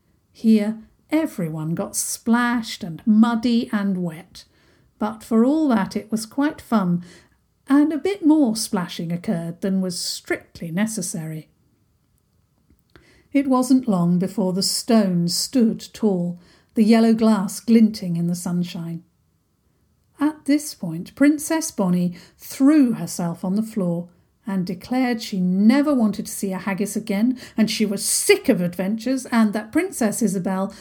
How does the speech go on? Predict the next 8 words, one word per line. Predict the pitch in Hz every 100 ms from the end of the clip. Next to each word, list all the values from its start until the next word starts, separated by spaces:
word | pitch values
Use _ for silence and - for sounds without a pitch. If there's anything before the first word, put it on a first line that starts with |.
| -
and | 214 202 -
Prince | 381 370 -
Hamish | 247 214 196 -
were | 208
the | 190
worst | 190 220 285 339 330 - -
people | 233 220 202 240
ever, | 233 233